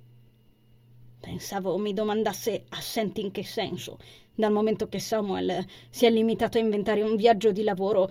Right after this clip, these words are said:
in cui i miei sono occupati per spiegare la loro mancanza nei confronti del corpo scolastico. Nessuno tra i docenti sa della loro sparizione e quindi non mi aspetto certo che, non so,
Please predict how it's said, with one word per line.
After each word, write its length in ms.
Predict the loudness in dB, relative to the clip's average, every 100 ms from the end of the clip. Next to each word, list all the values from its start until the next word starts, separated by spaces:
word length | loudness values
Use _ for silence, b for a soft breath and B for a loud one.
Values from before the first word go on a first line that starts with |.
| B
in 140 | -2 0
cui 160 | 0
i 20 | 0
miei 220 | 0 0
sono 240 | -2 -4
occupati 680 | -2 -4 -2 -2 -2 -6 -8 B B
per 140 | -8 -6
spiegare 560 | -4 -2 0 0 0
la 120 | 0
loro 240 | 2 2 2
mancanza 580 | 0 0 -2 -4 -2 -2
nei 160 | -2
confronti 520 | -2 -6 -4 -4 -4
del 160 | -6 -8
corpo 300 | -8 -6 -8
scolastico. 760 | -6 -6 -6 -8 -10 -14 -14 -18 b b -20 -20 -20 -20 -20 _ _ -10
Nessuno 520 | 6 8 8 6 4 4
tra 140 | -6
i 80 | -6
docenti 520 | -6 -6 -6 -6 -8
sa 260 | -8 -6 -2
della 240 | -2 -2
loro 220 | -2 -2
sparizione 680 | -6 -6 -6 -6 -6 -4 -4
e 60 | -4
quindi 500 | -4 -4 -2 -4 -6 B B -4
non 420 | 2 4 6 8
mi 100 | 8
aspetto 440 | 4 0 0 2
certo 500 | 2 0 0 0 0
che, 280 | 2 0 0
non 280 | -4 -4 -4
so, 320 | -2 -4 -4